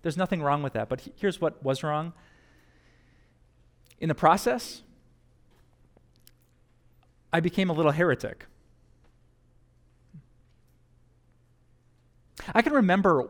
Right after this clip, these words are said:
walking into worship planning meetings anxious and nervous, even though everyone in the room shared my love for Jesus. Because we were about to duke it out and, and fight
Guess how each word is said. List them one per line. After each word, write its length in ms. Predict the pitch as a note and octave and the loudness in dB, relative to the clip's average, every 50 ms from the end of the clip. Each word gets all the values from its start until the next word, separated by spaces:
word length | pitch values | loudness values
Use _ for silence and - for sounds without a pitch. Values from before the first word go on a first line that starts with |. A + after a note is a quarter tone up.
| - | -6
walking 380 | - C#3+ D#3 E3+ - - F#3+ E3+ | 0 2 2 2 2 2 -2 -2
into 180 | E3 E3 - D#3 | -2 -2 -4 -4
worship 420 | C3 C#3 D3+ D3 - - D3+ - | -2 0 0 0 0 -2 -4 -4
planning 360 | - - D3 C#3+ C#3+ C#3+ C#3 | -2 -2 0 0 0 -2 -2
meetings 560 | C3 C3 B2+ C3 B2+ A#2+ A#2+ A2 - - - - _ _ - - - _ _ _ _ _ _ _ - | -2 -2 0 0 0 -2 -2 -6 -8 -10 -10 -14 _ _ -20 -20 -20 _ _ _ _ _ _ _ 0
anxious 680 | D#3 E3+ E3 - - A#2+ G2+ G#2+ - - - - - - - - _ _ _ _ _ _ _ _ _ _ _ _ _ _ _ _ _ _ _ - | 0 0 0 -2 -4 -6 -8 -8 -10 -10 -12 -12 -16 -20 -20 -20 _ _ _ _ _ _ _ _ _ _ _ _ _ _ _ _ _ _ _ -4
and 140 | D3 D3+ D3 | -2 0 4
nervous, 640 | C#3+ D#3+ E3+ B2+ - - - - - - - - - _ _ _ _ _ _ _ _ _ - - - _ _ _ _ _ _ _ _ _ _ _ _ _ _ - | 4 4 4 2 0 -8 -8 -10 -12 -12 -14 -18 -20 _ _ _ _ _ _ _ _ _ -20 -20 -20 _ _ _ _ _ _ _ _ _ _ _ _ _ _ 2
even 180 | G#3 A3+ A3+ | 2 4 6
though 180 | A3 G3+ F#3 F#3 - | 6 6 6 6 4
everyone 400 | G3 G#3 F#3+ B3 A#3+ G3 G3+ G3 | 4 4 6 4 4 4 4 4
in 40 | F#3 | 2
the 80 | F3 | 2
room 260 | D#3 D#3 E3+ D#3+ C#3+ | 2 2 0 0 0
shared 280 | C#3 - - E3 D3+ C#3+ | -2 0 0 0 0 2
my 100 | D3 C#3 | 0 -2
love 220 | C3+ C3+ C3+ C3 | 0 0 -2 -2
for 100 | - C3 | -2 -6
Jesus. 480 | A#2 A2+ A2+ A2+ A2 - - - - - - _ _ _ _ _ _ _ - - - _ _ _ _ _ _ _ _ _ _ _ _ _ _ _ _ _ _ _ _ _ _ _ _ _ - - - - _ _ _ _ _ _ - | -6 -6 -6 -8 -8 -10 -14 -14 -18 -20 -20 _ _ _ _ _ _ _ -20 -20 -20 _ _ _ _ _ _ _ _ _ _ _ _ _ _ _ _ _ _ _ _ _ _ _ _ _ -20 -20 -20 -20 _ _ _ _ _ _ -2
Because 220 | F3+ F#3+ G#3 D#3 | 4 4 4 4
we 220 | E3+ E3+ D#3+ E3 A#3 | 4 -2 2 4 4
were 60 | C4+ | 4
about 160 | A3 F#3 - | 4 2 2
to 60 | - C#3 | 2 -4
duke 280 | B2 A2 D#3 F#3+ - | -2 0 -2 0 2
it 80 | E3 C#3 | 2 4
out 360 | D3 E3 C#3+ A2+ A2 A2+ - | 4 4 4 4 0 -2 -4
and, 160 | C3+ A#2+ A#2 - - | -6 -6 -6 -10 -10
and 120 | B2 A#2+ | -12 -10
fight 540 | - - - F#3 F#3 F3 C#3 - - - - | -10 -6 2 4 4 4 2 -2 -10 -14 -16